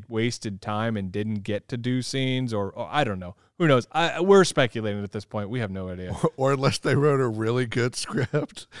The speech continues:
Speaker 2: and then producers and the director
Speaker 1: Just
Speaker 2: were like,
Speaker 1: trash it.
Speaker 2: "We want an action movie ending instead." And they
Speaker 1: Yeah.
Speaker 2: went, "I guess we could do this." And they were like, "That's a terrible idea. We're doing it." <laughs>
Speaker 1: <laughs>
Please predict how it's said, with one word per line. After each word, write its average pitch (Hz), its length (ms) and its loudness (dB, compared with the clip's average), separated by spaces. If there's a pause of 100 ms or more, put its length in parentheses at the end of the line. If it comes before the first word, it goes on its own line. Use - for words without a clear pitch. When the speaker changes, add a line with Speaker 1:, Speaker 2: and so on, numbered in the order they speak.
(240)
Speaker 2:
and 139 160 -2
then 143 240 2
producers 131 760 0
and 127 240 2
the 131 100 0
director 123 300 2
Speaker 1:
Just 131 100 2
Speaker 2:
were 120 60 4
like, 110 220 2
Speaker 1:
trash 95 400 -10
it. - 80 2
Speaker 2:
"We 214 80 8
want 170 380 4 (340)
an 208 140 6
action 180 340 4
movie 123 400 4
ending 113 380 -4
instead." 143 600 0 (100)
And 131 100 -2
they 120 120 2
Speaker 1:
Yeah. - 20 2
Speaker 2:
went, 107 340 -2
"I 110 120 -4
guess 226 340 -6
we 127 100 0
could 127 160 -6
do 120 160 -4
this." 113 560 -4 (260)
And 123 220 -2
they 120 60 4
were 117 80 6
like, 107 180 0
"That's 170 220 6
a 185 100 4
terrible 147 580 6
idea. 104 560 -2 (280)
We're 147 320 6
doing 127 520 2
it." 135 200 -2
<laughs> - 0 -
Speaker 1:
<laughs> 160 1200 2